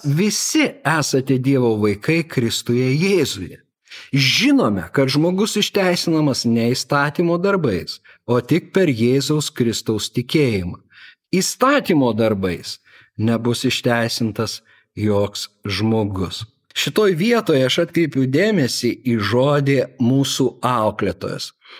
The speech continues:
Įstatymas buvo mūsų pedagogas. Iš tiesų čia ir pavartotas šitas graikiškas žodis „pedagogos“. E, labai graži, na, metafora. Taigi, kas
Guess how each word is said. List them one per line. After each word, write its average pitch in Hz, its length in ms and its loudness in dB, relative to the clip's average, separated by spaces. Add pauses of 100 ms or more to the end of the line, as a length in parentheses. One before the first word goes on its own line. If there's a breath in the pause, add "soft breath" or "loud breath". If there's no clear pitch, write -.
(160 loud breath)
Įstatymas 247 1300 0 (100)
buvo 175 480 0
mūsų 175 380 0 (100)
pedagogas. 135 1040 0
Iš 95 160 -4
tiesų 120 320 -2
čia - 180 -2
ir 117 80 -2
pavartotas 120 840 -2 (160)
šitas - 640 -4
graikiškas 107 680 -4
žodis 170 680 -2
„pedagogos“. 127 1400 0 (1000)
E, 113 60 2
labai 127 540 2
graži, 196 640 2
na, 151 240 2
metafora. 127 1000 0 (360)
Taigi, 143 260 0 (140)
kas 220 480 0